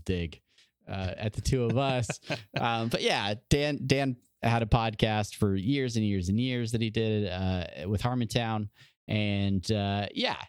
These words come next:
Speaker 1: yeah, uh, podcasting is fun to make. Um, some podcasts are fun to listen to. Uh, not all of them are, are super fun though. <laughs>
Speaker 2: <laughs> Yeah. Well, I, the,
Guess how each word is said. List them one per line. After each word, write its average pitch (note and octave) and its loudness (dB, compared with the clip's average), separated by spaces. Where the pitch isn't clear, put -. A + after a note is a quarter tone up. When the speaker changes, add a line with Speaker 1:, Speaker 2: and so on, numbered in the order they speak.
Speaker 1:
yeah, - -2
uh, A#2 2
podcasting D3 2
is G#2+ 0
fun C3+ 2
to A2+ 0
make. C3+ 0
Um, G#2 2
some B2 0
podcasts A#2 0
are G2+ -2
fun A2 2
to G#2+ 0
listen A#2+ 0
to. A2 2
Uh, G2 0
not B2+ -2
all A2+ 2
of G2 0
them G2+ 2
are, F#2+ 0
are F#2+ -2
super F2+ -2
fun F2 -8
though. - -4
<laughs> C3 -2
Speaker 2:
<laughs> - -18
Yeah. A#2+ -4
Well, E3+ 0
I, D3 -2
the, D#3 0